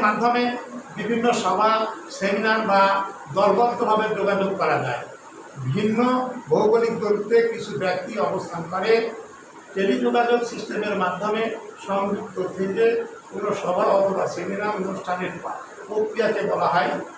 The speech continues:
টেলিকনফারেন্সিং। আমরা বুঝতে পারছি? তাহলে তোমাদের প্রশ্ন হতে পারে, ক নাম্বার প্রশ্ন বিশেষ করে, টেলিকনফারেন্সিং বলতে, বলতে কী বুঝবো? তাহলে উত্তর আমাদের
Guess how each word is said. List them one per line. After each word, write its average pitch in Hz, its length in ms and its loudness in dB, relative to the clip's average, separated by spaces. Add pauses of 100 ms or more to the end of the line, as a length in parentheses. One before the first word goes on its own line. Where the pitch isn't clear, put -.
(140)
টেলিকনফারেন্সিং। 143 1120 -2 (800)
আমরা 202 200 2
বুঝতে 220 200 6
পারছি? 226 260 4 (600)
তাহলে 185 260 0
তোমাদের 208 260 2 (100)
প্রশ্ন 214 280 0
হতে 202 160 2 (100)
পারে, 190 200 4 (200)
ক - 20 0 (120)
নাম্বার 180 280 2
প্রশ্ন 143 160 -2 (100)
বিশেষ 135 260 -6
করে, 120 140 -8 (440)
টেলিকনফারেন্সিং 208 920 2 (120)
বলতে, 180 280 -4 (340)
বলতে 180 240 -4 (100)
কী 165 180 -10
বুঝবো? 135 340 -10 (600)
তাহলে 190 260 2
উত্তর 214 220 4
আমাদের 220 220 4